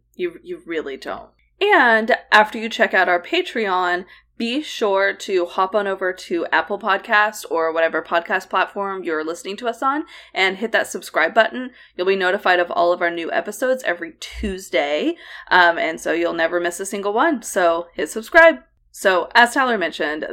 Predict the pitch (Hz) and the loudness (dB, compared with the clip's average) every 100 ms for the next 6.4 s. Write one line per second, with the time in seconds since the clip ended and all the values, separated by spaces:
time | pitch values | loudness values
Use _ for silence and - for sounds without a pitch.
0 | 170 180 220 - 170 202 208 190 185 - | -6 -2 -2 -2 -2 0 0 -2 -6 -14
1 | - - - 269 571 539 240 196 131 123 | -20 -18 2 2 6 6 6 2 2 0
2 | - - 170 160 143 - - 160 156 - | -4 -8 -6 -2 0 -2 -4 -10 -4 -4
3 | - 156 147 147 160 - 196 185 180 180 | -4 -6 0 0 0 -4 -2 0 0 -2
4 | - _ _ 208 247 370 - 392 - - | -12 _ _ -6 0 0 2 0 0 -10
5 | - 160 - 226 285 - _ _ _ - | -4 -4 0 0 0 -12 _ _ _ -2
6 | 196 190 185 - | 0 0 -4 -12